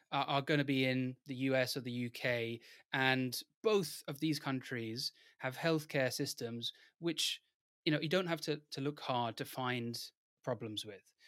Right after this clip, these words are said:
In the U K, average G P, um, appoint-, the, I mean, the set time for a G P appointment, family doctor appointment,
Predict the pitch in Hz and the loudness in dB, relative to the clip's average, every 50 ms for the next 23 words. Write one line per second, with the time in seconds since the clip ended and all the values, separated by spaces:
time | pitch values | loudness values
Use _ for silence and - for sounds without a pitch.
0 | - _ _ _ _ _ 156 139 143 135 151 170 170 151 - 151 143 139 135 135 | -20 _ _ _ _ _ -4 -2 -2 0 -2 -2 -4 -2 0 0 2 2 2 2
1 | 135 131 127 - _ _ _ _ _ _ _ _ - 151 143 139 147 139 131 - | 0 -2 -4 -10 _ _ _ _ _ _ _ _ -4 -2 0 0 0 -2 -2 -4
2 | - 151 147 143 - 147 131 131 127 127 123 120 - _ _ _ _ _ - - | -6 -6 -6 -4 -2 -2 -2 0 0 -2 -4 -6 -8 _ _ _ _ _ -6 -4
3 | 120 117 117 113 113 113 110 - - 120 - - 135 127 131 - - - - 165 | -4 -4 -4 -6 -6 -8 -10 -12 -12 -10 -6 -4 -4 -4 -4 -6 -10 -14 -12 -8
4 | 151 143 135 139 143 143 135 123 113 113 117 - - - 180 175 - - - 147 | -6 -4 -2 -2 0 0 0 0 -2 -4 -4 -2 2 4 4 4 2 2 2 4
5 | 151 151 147 131 - 131 123 117 135 135 127 - 135 123 117 - 135 131 123 123 | 6 6 6 4 2 -2 -2 -2 -2 -2 -2 -2 -4 -6 -4 -4 -6 -4 -4 -4
6 | 123 117 120 120 - 135 127 127 120 131 127 - 135 120 - 131 127 135 139 - | -6 -8 -8 -6 -6 -6 -4 -4 -4 -6 -4 -6 -8 -6 -4 -4 -4 -2 -4 -6
7 | 131 | -6